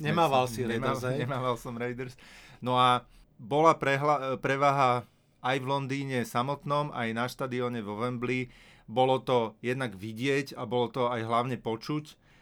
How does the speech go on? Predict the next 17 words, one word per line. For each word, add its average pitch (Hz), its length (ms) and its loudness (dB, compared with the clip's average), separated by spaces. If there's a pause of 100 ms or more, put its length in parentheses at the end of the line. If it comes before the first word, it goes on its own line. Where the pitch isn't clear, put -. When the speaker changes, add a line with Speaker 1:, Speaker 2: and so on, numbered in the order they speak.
(160)
Speaker 2:
že 110 240 -4
keď 104 320 -8
boli 117 400 -4
Raiders 120 400 -2
v 110 160 -8
útoku 127 400 -4
alebo 110 420 -4
rozohrávali 113 680 -2
drive, 107 400 -4
tak, 107 320 -6
ehm, 107 400 -6 (960)
tak, - 320 -4
e, 110 240 -4
sa 107 160 -6
bučalo 123 680 -2 (1000)
a, 113 120 0 (460)
e, - 140 -14